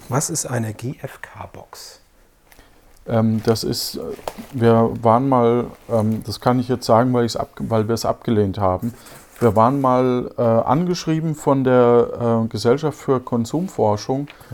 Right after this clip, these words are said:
Speaker 1: Aha.
Speaker 2: ob wir eben das Fernsehprogramm mitbestimmen wollen.
Speaker 1: Ah, die
Speaker 2: Also
Speaker 1: Geschichte. Oh, cool.
Speaker 2: Genau, richtig. Und eigentlich dachten wir auch am Anfang, ganz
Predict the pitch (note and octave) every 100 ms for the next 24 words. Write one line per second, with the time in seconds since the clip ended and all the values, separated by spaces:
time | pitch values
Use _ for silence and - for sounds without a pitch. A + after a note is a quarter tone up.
0 | F#2 C3 B2 - B2+ B2+ B2+ - B2+ B2+
1 | A2+ - B2 D3 D#3+ C3+ A2+ - G2+ G2+
2 | G#2 - G#2 - G#2 F#2+ E2+ F#2 - D#3+
3 | F3+ G#3 A#2+ F#2+ F#2 A2+ G2+ A#2 - A#2+
4 | G3+ - - G3 - - - - - -
5 | G#2 G#2 G#2+ A#2+ - - - - - -
6 | - - - _ _ B2+ C3 B2+ - -
7 | - C3+ G#3 G3+ F#3+ - - - - -
8 | - D3+ - C#3+ B2+ A#2 C#3+ - E3+ D#3+
9 | E3+ - F#3 F#3 D#3 D3+ -